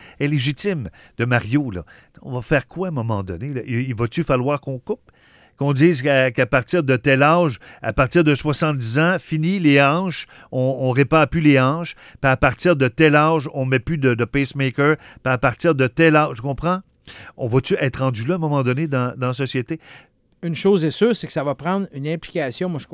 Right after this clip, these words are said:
Speaker 2: moi, je crois ça, ça va prendre une implication
Speaker 1: Des
Speaker 2: citoyenne
Speaker 1: des familles.
Speaker 2: plus grande, des familles, pour être capable de supporter les gens qui sont dans les centres hospitaliers ou qui sont dans les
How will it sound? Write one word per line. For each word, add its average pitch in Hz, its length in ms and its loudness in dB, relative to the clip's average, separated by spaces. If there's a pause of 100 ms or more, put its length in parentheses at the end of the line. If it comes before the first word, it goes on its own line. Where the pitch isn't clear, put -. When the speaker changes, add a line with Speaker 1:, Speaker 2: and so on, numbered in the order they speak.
Speaker 2:
moi, 147 180 -4
je - 80 -10
crois 117 240 -6
ça, 175 240 -6
ça 170 160 -8
va 123 140 -6
prendre 165 240 -6
une 135 100 -8
implication 143 520 -4
Speaker 1:
Des 117 80 0
Speaker 2:
citoyenne 143 600 -4
Speaker 1:
des 107 120 -4
familles. 107 340 -4
Speaker 2:
plus 202 180 2
grande, 170 520 0
des 135 120 -2
familles, 170 540 -2 (380)
pour 170 140 -2
être 175 120 -2
capable 185 400 0
de 151 100 -2
supporter 196 640 -4
les 147 200 -4
gens 170 220 -6
qui - 100 -18
sont 175 160 -4
dans 151 140 -6
les 127 160 -8
centres 185 340 -4
hospitaliers 147 540 -6
ou 180 40 -4
qui - 100 -12
sont 170 100 -2
dans 160 120 -4
les 143 100 -6